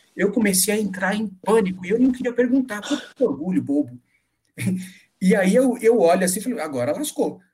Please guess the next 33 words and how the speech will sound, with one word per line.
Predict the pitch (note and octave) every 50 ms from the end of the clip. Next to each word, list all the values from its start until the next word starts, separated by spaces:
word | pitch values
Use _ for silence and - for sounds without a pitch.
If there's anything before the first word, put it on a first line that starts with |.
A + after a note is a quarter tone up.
| _ _ _
Porque | - D4 - -
<laughs> | D#4 D4 - - D#4
assim, | D4 - - B3
ele | F#3 F3+ G#3+
fala, | - - E3+ D#3 D3 - - - _ _
"Pega | - F#3+ F#3+ G3 G#3+ G#3+
aqui", | G3 - - F3 D3 C#3+ -
eu | D#3+ F3 F#3
não | G#3 A3
sei | - - F#3 F#3
o | G3+ F#3
que | - - A#3
é, | F#3 D3+ B2+ - -
ele | D#3 E3 E3+
tá | - F#3 F#3
com | F#3 G3+
a | G3
pochete | G3 F3+ F#3 - F3+ F3+ F3+
com | - -
mil | F3+ G#3 D4 E4 -
coisas. | _ - E3 D#3 D3 - - - - - _ _ _ _
Eu | E3+ E3+ G#3+
já | F#3+ B3 A3
tô | - - A#3+ B3
com | A#3+ - D4+
uma | C4+ C4+
pre-, | - A#3+ B3+ A#3+
com | - -
a, | F#3+ F#3+ F#3 F#3+ G3+ F#3
com | - F3+ F3+
a, | F3 E3+ D#3 D#3+ F3 F#3 - - - - - - - - - - -
com | - -
uma... | G3+ G#3+ A3